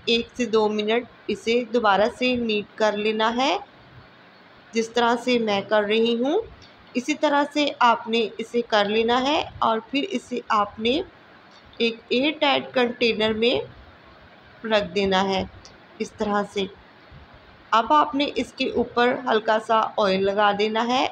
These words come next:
और इसे हाथों से हल्का सा सेट कर लेना है। डब्बे को अच्छी तरह से बंद कर दें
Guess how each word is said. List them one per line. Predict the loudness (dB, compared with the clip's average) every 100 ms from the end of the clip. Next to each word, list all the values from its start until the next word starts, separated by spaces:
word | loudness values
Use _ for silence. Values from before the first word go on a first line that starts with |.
| -2
और | 0 0
इसे | -2 -2 2
हाथों | 0 0 -4
से | 0 0
हल्का | 2 0 0 -2
सा | 0 2 2 -2 -18 -20 -20 -20 -20 -20 -20 -20 -20 -20 -4
सेट | 0 0 0 0
कर | 2
लेना | 2 0 0 0
है। | -2 -4 -10 -20 -20 -20 -20 -20 -20 -20 -20 -20 -12
डब्बे | -2 0 0
को | 0 -2
अच्छी | -2 -4 -2
तरह | 2 2 2
से | -2 -2
बंद | -2 -2
कर | 0 0 2
दें | 0 0